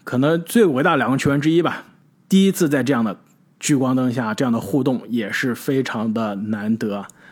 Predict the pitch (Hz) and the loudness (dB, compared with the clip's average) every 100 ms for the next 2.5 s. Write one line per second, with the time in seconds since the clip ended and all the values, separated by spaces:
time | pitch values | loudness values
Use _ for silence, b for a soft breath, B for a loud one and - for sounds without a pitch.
0 | B B - 147 170 127 131 120 - - | B B -2 2 2 2 0 -2 -8 -6
1 | 151 110 120 107 104 120 117 95 95 117 | -2 0 0 -4 -4 -4 -4 -4 -6 -6
2 | 127 117 113 107 104 | -4 -4 -4 -4 -6